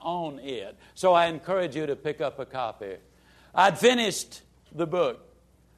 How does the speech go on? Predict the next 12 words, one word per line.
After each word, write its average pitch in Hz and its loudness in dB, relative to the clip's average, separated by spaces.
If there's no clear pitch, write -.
My 123 -2
daughter, 175 6
who 147 2
happens 165 4
to 170 -2
be 170 2
in 165 2
our 160 2
live 160 2
audience 151 0
this 143 -6
evening, 156 -6